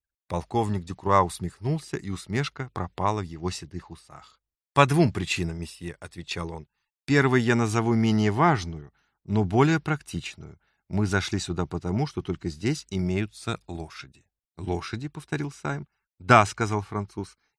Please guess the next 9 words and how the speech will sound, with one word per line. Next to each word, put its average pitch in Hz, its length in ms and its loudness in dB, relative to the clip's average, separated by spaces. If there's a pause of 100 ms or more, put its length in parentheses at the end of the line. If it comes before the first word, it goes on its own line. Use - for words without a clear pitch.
"если 143 240 -2
вы 131 100 0
хотите 117 380 -4
уйти 107 320 -2
от 95 180 -2
врага, 120 400 -2
вам 110 260 0
нужны 104 320 -2
лошади. 92 600 -6